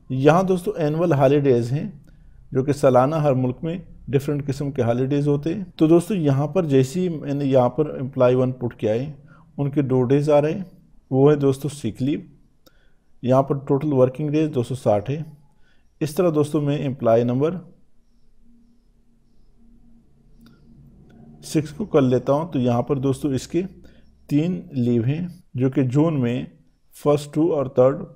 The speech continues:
उन्होंने लिए हैं। इस तरह दोस्तों जैसे आप यहाँ से एम्प्लॉय सेलेक्ट करेंगे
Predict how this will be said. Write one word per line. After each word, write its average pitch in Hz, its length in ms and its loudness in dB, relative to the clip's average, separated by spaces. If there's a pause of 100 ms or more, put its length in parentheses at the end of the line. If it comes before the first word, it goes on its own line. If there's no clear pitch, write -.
(140)
उन्होंने 127 280 0
लिए 110 240 0
हैं। 101 260 -6 (1300)
इस 160 140 -4
तरह 226 140 4
दोस्तों 185 340 2
जैसे 131 340 2
आप 170 200 -2
यहाँ 135 220 0
से 143 140 -6
एम्प्लॉय 135 380 0
सेलेक्ट 117 380 -2
करेंगे 120 380 0